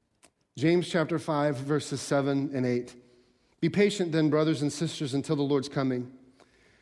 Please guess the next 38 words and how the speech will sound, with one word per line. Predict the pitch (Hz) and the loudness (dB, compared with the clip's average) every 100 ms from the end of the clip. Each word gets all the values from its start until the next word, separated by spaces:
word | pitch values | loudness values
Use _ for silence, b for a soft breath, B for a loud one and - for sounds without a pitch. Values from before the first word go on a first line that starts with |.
| b | b
See | - 185 180 | 0 2 2
how | 202 156 156 156 | 0 0 0 0
the | 147 | 0
farmer | 143 170 170 165 135 117 - - _ _ _ _ _ _ - | 0 0 2 4 2 0 -8 -20 _ _ _ _ _ _ 0
waits | 160 175 170 | 4 4 2
for | 185 | -2
the | 147 | 2
land | 143 151 160 175 151 135 | 2 0 2 4 4 2
to | 139 | 0
yield | 135 156 156 | 2 4 4
its | 147 135 | 0 0
valuable | 143 143 147 147 | 0 2 2 0
crop, | - 135 127 | 0 -2 -2
patiently | - 175 180 170 156 | 0 0 0 -2 0
waiting | 151 151 135 123 120 B B B | 2 2 2 0 -4 B B B
for | 156 | 0
the | 147 | 2
autumn | 135 139 139 | 4 2 2
and | 135 | 0
spring | 131 - 151 135 | -2 -4 -2 0
rains." | 127 131 123 117 - - _ _ b b b b | 0 0 0 -2 -8 -16 _ _ b b b b
He | - | -4
says | 208 | 0
that | 185 | 4
we | 180 | 4
wait | 180 190 190 170 | 6 4 2 0
with | 160 | -2
patience. | - 175 165 135 113 - - B B | 2 0 0 -4 -6 -12 -16 B B
The, | 165 170 | 4 4
the | 160 | 6
word | 190 240 185 | 4 4 0
patience | 202 185 180 170 | 2 2 4 -2
that | - 147 | 0 0
James | 139 160 156 | 2 4 4
uses | 131 165 135 143 | 4 2 2 -2
speaks | - 165 160 | 0 0 2
of | 156 147 | 2 2
a | 139 131 | 4 2